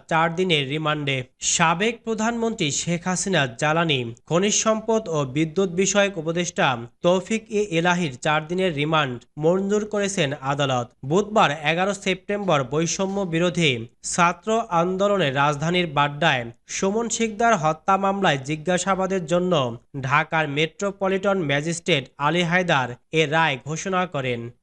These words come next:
উল্লেখ্য, গত উনিশ জুলাই বৈষম্য বিরোধী ছাত্র আন্দোলন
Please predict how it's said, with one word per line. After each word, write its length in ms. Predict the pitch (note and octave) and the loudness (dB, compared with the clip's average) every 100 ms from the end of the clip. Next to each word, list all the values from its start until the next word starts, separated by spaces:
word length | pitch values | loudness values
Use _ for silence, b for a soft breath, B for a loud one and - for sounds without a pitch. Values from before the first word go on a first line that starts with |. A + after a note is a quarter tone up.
| E3+ | -2
উল্লেখ্য, 460 | F#3+ A3 A#3+ A#3 G3 D3 | 0 2 0 0 0 0
গত 140 | D3 E3 E3+ | 0 0 0
উনিশ 220 | E3+ F#3+ G3 F3 | 0 0 0 -2
জুলাই 280 | F#3 F#3+ C3+ A#2+ A2+ - B2+ | 0 2 2 -2 -10 -16 -2
বৈষম্য 460 | D3+ F#3+ - A#3 A#3+ B3 F3+ | 2 2 2 -2 0 0 2
বিরোধী 300 | F#3+ G3+ D3+ C3+ | 0 2 0 0
ছাত্র 320 | - D#3+ - F3+ F3+ D#3+ | 0 0 0 -2 0 0
আন্দোলন 360 | E3+ F#3 G3 | 0 0 0